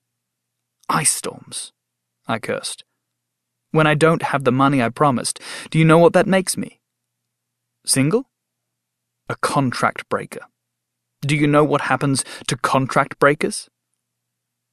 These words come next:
"Contracts are order. Breaking them invites chaos." He could never focus on the immediate. "And to make sure order keeps reigning in the village, I'll be exiled into the chaos."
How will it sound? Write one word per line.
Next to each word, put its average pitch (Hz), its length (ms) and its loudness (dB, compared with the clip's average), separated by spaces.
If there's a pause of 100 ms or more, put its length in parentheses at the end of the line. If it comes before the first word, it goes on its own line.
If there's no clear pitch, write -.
(360)
"Contracts 131 680 0
are 127 180 2
order. 135 320 2 (320)
Breaking 139 380 4
them 127 280 2
invites 120 400 -2
chaos." - 600 0 (1080)
He 127 80 -14
could 123 140 -6
never 120 200 -2
focus - 460 -6
on 95 100 -10
the 101 100 -10
immediate. - 520 -14 (680)
"And 127 140 0
to 131 80 -4
make 131 280 2
sure - 360 2
order 127 360 2
keeps - 340 -10
reigning 113 300 -2
in 107 80 -4
the 104 100 -6
village, - 520 -4 (360)
I'll 120 120 0
be 120 200 -8
exiled 107 640 -4
into 123 200 -8
the 110 120 -14
chaos." - 680 -10